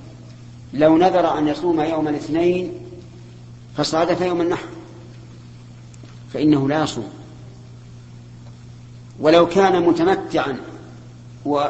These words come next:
ولم يجد الهدي وصام ثلاثة أيام في الحج يوم النحر فإنه لا يجوز. وكذلك يقال في صوم عيد الفطر.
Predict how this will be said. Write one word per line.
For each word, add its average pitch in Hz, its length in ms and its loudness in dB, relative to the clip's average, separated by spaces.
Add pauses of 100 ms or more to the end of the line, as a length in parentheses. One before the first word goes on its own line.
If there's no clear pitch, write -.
ولم 170 240 2
يجد 156 240 2
الهدي 151 420 0 (1160)
وصام 170 340 0
ثلاثة 160 400 0
أيام 143 260 0
في - 60 -8
الحج - 320 -4
يوم 147 180 0 (320)
النحر 160 340 0 (1700)
فإنه 147 360 0
لا 151 140 0
يجوز. 80 280 -8 (1300)
وكذلك 151 480 2
يقال 143 380 2
في 135 100 -4
صوم 170 560 0 (1600)
عيد 165 480 4
الفطر. 143 340 -4